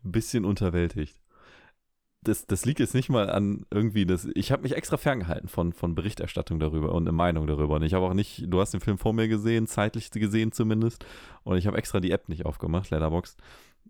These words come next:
um deine Wertung nicht zu sehen oder von irgendjemand anderen. Trotzdem war ich ein bisschen enttäuscht. Ich hab mir anscheinend selber so einen großen Hype aufgebaut, auch jetzt Fallout nur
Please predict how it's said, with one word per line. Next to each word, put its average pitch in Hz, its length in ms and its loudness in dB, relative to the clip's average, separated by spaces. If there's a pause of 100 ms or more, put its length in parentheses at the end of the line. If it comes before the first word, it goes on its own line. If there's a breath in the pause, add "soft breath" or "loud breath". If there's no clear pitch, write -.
(100)
um 82 140 0
deine 80 180 2
Wertung 90 220 0
nicht 73 160 -4
zu 78 80 -2
sehen 78 200 0
oder 78 220 0
von - 160 -4
irgendjemand 101 380 2
anderen. 82 280 -2 (760 loud breath)
Trotzdem 113 320 0
war 110 80 4
ich 110 80 0
ein 110 60 -2
bisschen 107 200 2
enttäuscht. 92 460 0 (140)
Ich 98 100 0
hab - 80 0
mir 107 100 2
anscheinend 92 300 2
selber 101 280 4
so 98 120 4
einen 110 80 2
großen 98 340 0
Hype 98 200 0
aufgebaut, 85 600 -2
auch - 120 -8
jetzt - 480 -6 (400)
Fallout 107 560 2
nur 98 240 4